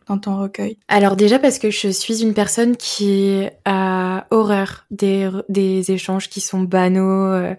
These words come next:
Speaker 2: Oh, salut, ça va ? Euh, il fait beau dehors ? » Euh, enfin, franchement, euh, désolée, je passe mon tour. Euh, j'ai besoin de, non, vraiment,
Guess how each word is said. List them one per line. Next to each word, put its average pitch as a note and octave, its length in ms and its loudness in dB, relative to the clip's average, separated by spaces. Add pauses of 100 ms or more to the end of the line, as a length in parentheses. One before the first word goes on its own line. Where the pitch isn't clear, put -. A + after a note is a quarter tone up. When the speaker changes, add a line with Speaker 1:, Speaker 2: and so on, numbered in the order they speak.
(360)
Speaker 2:
Oh, C4+ 140 2
salut, G#3 260 0
ça G3 220 -2
va ? G#3 480 0
Euh, F#3 60 0
il F#3+ 80 -2
fait G3+ 180 -2
beau G3 160 -2
dehors ? » G3+ 580 2
Euh, F3+ 240 -2
enfin, F3+ 300 -8
franchement, G3 640 -2
euh, F3+ 100 -6 (320)
désolée, F#3 360 0
je - 80 -16
passe F#3+ 200 -8
mon F#3 100 0
tour. F#3+ 340 -4 (200)
Euh, F3+ 280 -4 (360)
j'ai G#3+ 140 4
besoin F#3 300 2
de, F3 480 2
non, G#3 160 2
vraiment, F#3 380 0